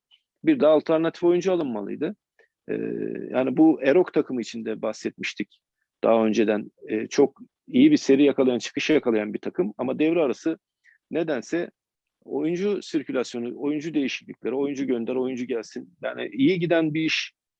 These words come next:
hani ancak bu kadar bozulur diyebilirim. Tabii burada, e, yönetimsel de, hocasal da yani ne olduğunu orada iyi analiz etmeleri gerekiyor. Tabii her şey bitmiş değil Aksaray Belediyespor için. Ama inanılmaz avantaj kaybettiler. Bir maç eksikleri var.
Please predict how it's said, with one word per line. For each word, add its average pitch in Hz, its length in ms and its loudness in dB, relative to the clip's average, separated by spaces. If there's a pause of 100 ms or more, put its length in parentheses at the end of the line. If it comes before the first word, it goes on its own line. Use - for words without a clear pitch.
(220)
hani 113 180 -6
ancak 185 400 2
bu 180 60 2
kadar 156 340 2
bozulur 110 400 -2 (160)
diyebilirim. 113 500 -6 (380)
Tabii 131 220 0
burada, 156 340 4 (500)
e, 113 80 -4
yönetimsel 139 720 0
de, 143 180 0
hocasal 135 560 -4
da 139 80 -4
yani 135 460 -8
ne 127 200 -2
olduğunu 147 500 0 (180)
orada 131 300 -2
iyi 139 220 0
analiz 139 320 -2
etmeleri 104 420 -8
gerekiyor. 104 400 -6
Tabii 175 200 4
her 165 100 4
şey 165 240 0
bitmiş - 380 -10
değil 180 220 0 (280)
Aksaray 113 420 -2
Belediyespor 107 540 -4
için. - 280 -8 (380)
Ama 123 240 0
inanılmaz 175 540 4
avantaj 135 420 2
kaybettiler. 110 600 -2
Bir 147 60 6
maç 143 320 0 (360)
eksikleri 120 560 -2
var. 180 160 0